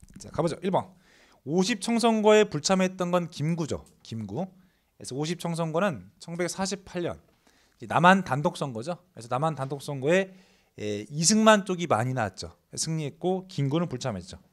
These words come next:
이 번. 자우합작 칠 원칙을 지지했다. 자, 자우합작 칠 원칙이란 것은 이제 중도 세력이죠. 자, 이, 이,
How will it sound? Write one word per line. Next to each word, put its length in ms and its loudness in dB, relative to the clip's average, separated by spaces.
이 100 -14
번. 260 -2
자우합작 760 8
칠 220 0
원칙을 480 0
지지했다. 540 -10
자, 200 -8
자우합작 520 4
칠 220 -2
원칙이란 420 -2
것은 520 -2
이제 140 -8
중도 360 0
세력이죠. 540 0
자, 180 -8
이, 320 -10
이, 120 -16